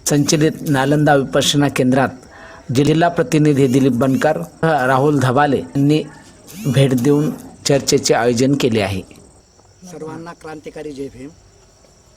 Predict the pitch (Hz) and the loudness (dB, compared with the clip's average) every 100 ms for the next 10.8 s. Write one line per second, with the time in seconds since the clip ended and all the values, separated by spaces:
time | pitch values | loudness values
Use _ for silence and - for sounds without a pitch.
0 | - - - _ _ - - - - - | -20 -20 -20 _ _ -20 -20 -20 -20 -16
1 | - - - - - - - - - - | -16 -16 -20 -20 -20 -20 -16 -12 -12 -16
2 | _ _ _ _ _ _ - - - 127 | _ _ _ _ _ _ -16 -14 -14 -16
3 | - - - - - 131 147 160 156 165 | -18 -20 -20 -20 -20 -18 -16 -18 -18 -20
4 | 160 - 170 175 170 - - - - - | -20 -20 -20 -20 -20 -20 -20 -18 -16 -14
5 | - 151 151 165 165 - - - - - | -12 -12 -12 -16 -16 -14 -16 -16 -16 -16
6 | - - - - - - - - - - | -18 -20 -20 -20 -20 -20 -20 -20 -20 -20
7 | 127 139 160 170 135 139 135 151 - 147 | -18 -16 -14 -16 -16 -18 -16 -16 -14 -14
8 | 143 190 151 - - - - - _ - | -10 -10 -10 -16 -20 -20 -20 -20 _ -20
9 | - - - 156 147 131 127 151 160 - | -20 -20 -20 -18 -16 -16 -16 -16 -16 -14
10 | 135 123 120 104 95 - - | -16 -16 -20 -20 -20 -20 -20